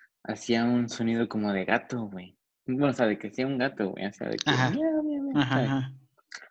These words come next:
Speaker 1: Entonces, sus juguetes estaban como en un... ¿has visto esos como... Como, no sé, como,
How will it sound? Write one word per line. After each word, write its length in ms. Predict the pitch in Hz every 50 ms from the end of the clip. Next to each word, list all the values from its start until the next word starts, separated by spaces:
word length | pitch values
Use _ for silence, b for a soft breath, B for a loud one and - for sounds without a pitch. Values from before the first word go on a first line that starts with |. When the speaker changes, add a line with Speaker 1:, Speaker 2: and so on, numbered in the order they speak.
| B B B B B B _ _ _ -
Speaker 1:
Entonces, 640 | 123 123 113 123 123 123 120 120 120 120 123 - - _ _ _ _ _ _ _ _ _ _ _ _ _ _ _ _ _ _ _ _ _ _ _ _ _
sus 200 | - - 135 127 123
juguetes 400 | 127 120 127 123 127 143 131 131
estaban 300 | 120 - 117 120 123 117
como 240 | - 117 110 101
en 180 | 90 98 104 107
un... 880 | 113 117 117 117 120 120 120 117 117 117 117 117 117 110 110 107 107 - _ _ _ _ _ _ _ _ _ _ - B B B B B B B B B B B _ -
¿has 140 | - 113 127
visto 240 | 147 156 156 - 175
esos 220 | 175 185 185 -
como... 1000 | - 147 123 110 101 92 76 85 85 76 80 87 73 65 82 71 67 69 - - _ _ _ _ _ _ - - 294 - - _ _ _ _ _ _ _ - - - _ _ _ _ _ _ _ _ _ _ _ _ _
Como, 520 | - - - 120 110 110 113 107 101 104 107
no 200 | 110 110 117 120
sé, 120 | 135 131
como, 360 | 117 - 117 107 101 95 78